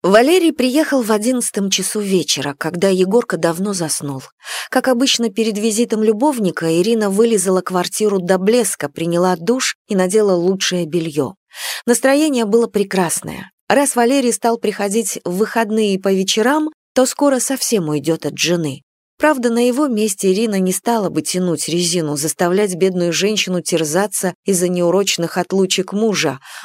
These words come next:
а быстро обрубила бы концы. Но, видно, мужчины совсем другие. Пока окончательно не истреплют нервы жене и любовнице,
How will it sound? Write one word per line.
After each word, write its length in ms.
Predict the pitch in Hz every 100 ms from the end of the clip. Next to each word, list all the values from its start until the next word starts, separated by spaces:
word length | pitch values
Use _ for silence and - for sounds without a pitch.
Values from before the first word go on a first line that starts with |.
| -
а 180 | - 156
быстро 520 | 165 214 226 - 190
обрубила 540 | 175 202 208 254 190
бы 120 | 151 156
концы. 580 | 185 175 170 - 135 - _ _
Но, 300 | 190 233 254
видно, 320 | 247 294 262
мужчины 440 | 240 226 - 285 247
совсем 420 | 226 214 269 233
другие. 520 | 233 202 196 170 - - _ -
Пока 280 | 190 247
окончательно 800 | 233 - 202 190 240 233 180 180
не 200 | 180 185
истреплют 580 | 190 - 285 285 254 -
нервы 380 | 233 247 214 202
жене 440 | 190 208 208 214
и 20 |
любовнице, 840 | 196 196 180 196 185 175 - 175